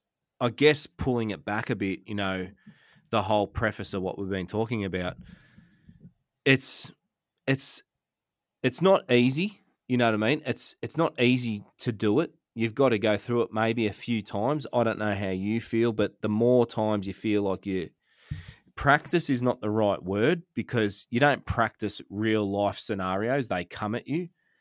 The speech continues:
um, and they come at you at different times. And sometimes when you've been knocked in the teeth three or four times and then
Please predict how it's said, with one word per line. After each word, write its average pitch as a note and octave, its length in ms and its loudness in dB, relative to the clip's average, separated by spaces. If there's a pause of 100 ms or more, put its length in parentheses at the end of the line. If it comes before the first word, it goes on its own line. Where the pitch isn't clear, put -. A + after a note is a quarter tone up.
(240)
um, G2+ 580 0 (100)
and A2+ 120 -2
they G#2 100 0
come A2 220 -2
at G2+ 80 -4
you G#2 120 -2
at F2+ 100 -4
different G#2+ 300 -6
times. B2+ 560 -4
And G#2+ 140 -4
sometimes B2 500 0
when G#2 160 -2
you've F#2+ 180 -4
been G2 380 -4
knocked A2+ 380 -2
in G2+ 100 -4
the F#2 80 -6
teeth G#2 380 -4
three G2+ 200 0
or F#2 40 -2
four F2+ 260 -6
times G#2 420 -4
and F#2+ 120 -4
then F#2+ 220 -4